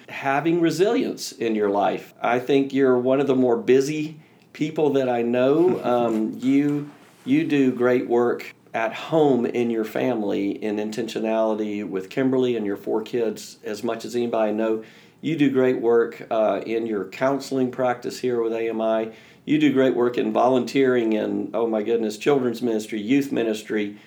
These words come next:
Speaker 1: so many different aspects of the church life here at Antioch Waco.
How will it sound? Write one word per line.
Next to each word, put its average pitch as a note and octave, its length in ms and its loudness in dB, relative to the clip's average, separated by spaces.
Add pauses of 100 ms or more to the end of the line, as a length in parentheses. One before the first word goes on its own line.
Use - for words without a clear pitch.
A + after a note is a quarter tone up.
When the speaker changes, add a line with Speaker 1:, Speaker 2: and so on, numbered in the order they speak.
(120)
Speaker 1:
so D3+ 260 0
many D3+ 180 2
different C3+ 380 2
aspects B2+ 540 0
of A2 180 -2
the G#2+ 300 0 (320)
church C#3 340 -2
life B2+ 260 -2
here B2+ 220 0
at A#2 80 -2
Antioch A2+ 440 -6
Waco. G#2+ 540 -2